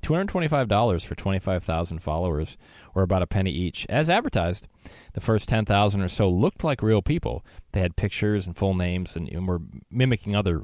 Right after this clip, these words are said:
real people. But then later they were, uh, obviously fake. But they would change things like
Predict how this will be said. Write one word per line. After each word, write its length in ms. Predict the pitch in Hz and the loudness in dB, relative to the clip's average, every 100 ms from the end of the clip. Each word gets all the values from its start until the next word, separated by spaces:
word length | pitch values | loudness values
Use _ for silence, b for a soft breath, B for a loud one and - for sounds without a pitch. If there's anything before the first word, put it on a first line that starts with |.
| - | -4
real 260 | 90 95 | 0 0
people. 380 | 78 80 - 78 B B B B B - | 0 -4 -6 -8 B B B B B -2
But 120 | 113 | 4
then 240 | 123 110 | 6 6
later 360 | 101 104 95 87 | 4 4 4 2
they 200 | 90 87 | 2 2
were, 320 | 90 82 80 | 2 2 2
uh, 180 | 78 78 92 - - - - | 0 -2 -6 -18 -18 -18 -8
obviously 340 | 90 85 - | -6 -6 -8
fake. 320 | - - - - | -8 -8 -8 -4
But 80 | 127 | 2
they 80 | 170 | 4
would 120 | 139 | 4
change 300 | 131 113 101 | 2 0 -2
things 320 | - 87 82 | -2 -2 0
like 160 | 90 | -2